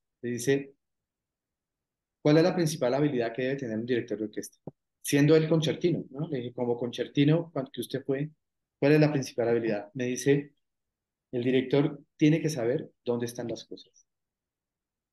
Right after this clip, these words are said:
Y le dije, "Explíqueme un poco." Me dijo, "Haga de cuenta que el director está sentado en un escritorio y que necesita algo y que sabe en qué ja-, cajón exactamente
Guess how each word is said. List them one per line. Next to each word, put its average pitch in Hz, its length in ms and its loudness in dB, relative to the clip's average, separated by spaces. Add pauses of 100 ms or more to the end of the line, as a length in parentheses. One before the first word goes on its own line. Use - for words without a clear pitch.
(960)
Y 120 80 -6
le 113 100 -2
dije, 113 140 2
"Explíqueme 151 440 2
un 156 60 4
poco." 190 300 0
Me 107 120 -2
dijo, 107 160 -8 (300)
"Haga 127 200 2
de 160 140 2
cuenta 147 320 0
que 147 120 -2
el 139 100 0
director 117 340 -4
está 123 160 -8
sentado 127 360 -2
en 127 60 -2
un 127 80 -2
escritorio 104 520 -8 (880)
y 139 100 -2
que 135 120 0
necesita 123 540 -2
algo 110 400 -2
y 151 120 0
que 123 120 -2
sabe 131 280 2
en 147 200 0
qué 160 220 2
ja-, - 280 -6
cajón 160 400 2
exactamente 160 840 -2